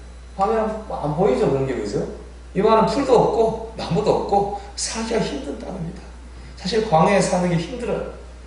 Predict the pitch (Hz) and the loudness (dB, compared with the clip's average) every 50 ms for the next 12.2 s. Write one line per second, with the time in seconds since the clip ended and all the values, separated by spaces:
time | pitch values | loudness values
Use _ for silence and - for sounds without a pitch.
0 | - - - 240 208 - 226 220 185 165 - - - - - - - - 151 180 | -20 -16 -14 -12 -8 -2 2 2 4 4 4 2 0 -2 -6 -8 -10 -6 -2 0
1 | 185 175 160 147 139 127 123 123 120 120 110 104 110 - 170 - - - - - | 2 2 2 0 -2 -2 -4 -6 -6 -6 -6 -6 -6 -6 -6 -8 -10 -14 -16 -18
2 | - - - - - - 240 - - 233 214 - 202 165 151 147 147 165 160 135 | -18 -20 -18 -14 -10 -8 -6 -2 0 0 2 2 2 2 2 2 0 0 0 0
3 | 135 139 135 135 131 135 143 135 131 - - - - - - - - - - - | 2 2 2 2 2 2 -2 -2 -4 -6 -8 -10 -12 -16 -16 -18 -18 -18 -14 -12
4 | 143 143 - 196 196 180 165 156 139 - - 160 156 156 143 131 127 120 - - | -10 -8 -4 -2 -2 0 0 0 -2 -2 -2 -4 -2 -2 -2 -4 -6 -8 -10 -12
5 | - 135 127 127 120 - - - - 156 - - 139 - 135 135 135 185 180 175 | -10 -8 -8 -6 -6 -8 -8 -8 -8 -8 -8 -8 -8 -6 -2 2 4 4 4 4
6 | 160 151 135 139 151 151 139 123 120 - - 156 156 - - - - - - - | 2 0 0 0 0 0 -2 -2 -4 -4 -4 -2 -2 -2 -2 -4 -8 -12 -14 -16
7 | - - - - - - - 202 202 185 175 165 - - - - - - - - | -16 -18 -16 -14 -12 -10 -8 -8 -6 -6 -6 -8 -10 -12 -16 -18 -18 -18 -18 -18
8 | - - - - - - 165 - - 170 160 - - - 120 107 101 - - - | -18 -16 -10 -2 2 6 6 8 8 6 6 4 4 2 0 -2 -4 -6 -6 -8
9 | - - 92 92 92 - - 135 139 - - - - - - - - - - - | -8 -8 -8 -8 -6 -4 -2 0 0 0 -2 -4 -8 -12 -16 -18 -18 -18 -18 -18
10 | - - - - - - - - - - - - - - 233 220 202 - - 160 | -18 -18 -18 -18 -18 -18 -18 -18 -18 -16 -12 -10 -6 -2 2 2 4 4 6 6
11 | 151 147 139 165 170 175 170 156 143 - - 127 123 - - 139 170 202 165 120 | 6 6 6 6 4 6 6 4 4 2 0 0 -2 0 0 2 2 4 4 2
12 | - - - - | 2 -2 -6 -8